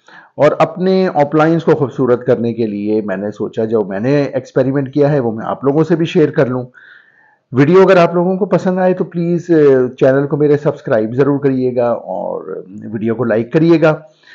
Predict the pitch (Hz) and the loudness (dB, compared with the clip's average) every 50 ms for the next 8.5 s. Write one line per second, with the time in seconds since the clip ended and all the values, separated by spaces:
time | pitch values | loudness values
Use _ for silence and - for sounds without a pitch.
0 | - - - - - - - _ _ - 120 117 123 123 - - 135 135 135 135 | -20 -20 -20 -20 -20 -20 -20 _ _ -2 0 0 0 -2 -4 0 2 4 6 6
1 | 131 127 131 131 127 120 131 139 131 131 143 143 156 143 151 - - 175 147 139 | 6 6 6 4 2 0 -2 -2 0 0 2 2 2 2 2 2 0 2 2 2
2 | 135 123 113 127 120 127 131 139 147 131 131 127 120 - - 117 110 113 117 95 | 2 2 2 2 2 2 2 2 2 2 2 2 0 0 -2 -4 -4 -4 -6 -10
3 | 101 92 98 98 101 104 95 101 101 101 95 90 - 127 131 131 131 131 135 131 | -10 -10 -8 -6 -6 -6 -6 -8 -8 -8 -8 -6 -4 -4 -2 -2 -4 -4 -6 -10
4 | 131 - _ _ _ _ _ _ _ _ _ _ - - - - - - _ _ | -12 -14 _ _ _ _ _ _ _ _ _ _ -20 -20 -20 -20 -20 -20 _ _
5 | _ _ _ - - 139 131 123 120 120 123 120 120 120 123 120 120 117 123 131 | _ _ _ 0 2 4 4 6 4 4 4 4 2 2 2 2 2 2 0 0
6 | 131 - - 170 160 160 156 127 - - 131 131 135 135 131 117 127 123 131 151 | 0 0 0 0 2 2 0 -2 -4 -4 -4 0 0 0 2 2 0 0 2 2
7 | 151 151 143 131 127 127 120 - - 127 135 143 156 165 160 160 139 139 139 131 | 2 4 2 2 2 2 0 0 -2 -4 -4 -2 0 0 0 0 0 2 2 2
8 | 117 113 117 113 113 113 110 110 - | 2 2 0 -2 -2 -4 -6 -8 -12